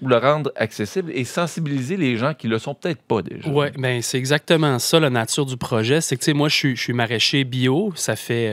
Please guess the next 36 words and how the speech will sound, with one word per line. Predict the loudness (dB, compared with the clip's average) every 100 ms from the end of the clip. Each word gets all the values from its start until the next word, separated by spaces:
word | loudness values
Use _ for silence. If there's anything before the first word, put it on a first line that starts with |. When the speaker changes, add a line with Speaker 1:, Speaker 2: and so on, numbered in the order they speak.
| -4
Speaker 2:
euh, |
quoi, | -6 -8
quinze | 0 2 4 2
ans | 2
que | 0
je | 0
fais | -2
des | -2
paniers, | -2 0 2 0
que | 0
je | -4
fais | -4
des | -2 -2
marchés. | 0 0 2 0 -2 -8 -20 -20 -20 -20 -14 -4
Et | -4 0
on | 0
constate | 2 2 2 4 4 4 0
qu'il | -6
y |
a | 0
vraiment | 2 4
un | 4 2
engouement. | 0 0 0 2 2
Puis | 0
les | -2 0
gens | 2 2 2
qui | -2
décident | -4 -2 -2 -2 -2
d'acheter | -2 -2 -2 0
local | -2 0 2 2 2
en | -2 -2
saison, | -2 -4 -2 -2
d'acheter | -2 -2 -2 -2
d'un | -2
producteur | -2 -4 -4 -2 0
directement, | 0 -4 -6 -6 -4 -2